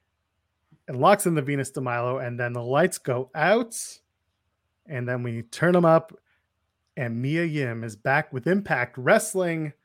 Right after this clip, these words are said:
First of all, the entrance was fire. Having them, uh, the, the kiddies on stage with the helmets and everything and all the black,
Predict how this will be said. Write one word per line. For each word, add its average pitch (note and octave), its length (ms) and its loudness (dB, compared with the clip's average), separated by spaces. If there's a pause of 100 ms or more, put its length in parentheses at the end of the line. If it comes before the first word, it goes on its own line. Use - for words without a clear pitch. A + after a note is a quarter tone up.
(920)
First F#3+ 260 2
of B2 120 -4
all, A#2+ 160 -4
the C#3+ 100 -4
entrance G3+ 380 0
was - 140 -14 (120)
fire. C3 480 -2
Having E3+ 300 2
them, C3+ 300 0
uh, A#2+ 160 -4 (380)
the, C#3 280 -2
the A#2+ 160 -6
kiddies E3 340 -2
on D#3+ 160 0
stage D3+ 420 0
with A#2+ 120 -8
the B2 160 -6
helmets F3 460 2
and C#3 100 -4
everything E3 380 -2
and C3+ 80 -2
all C#3 120 0
the C3+ 60 -6
black, D3+ 300 4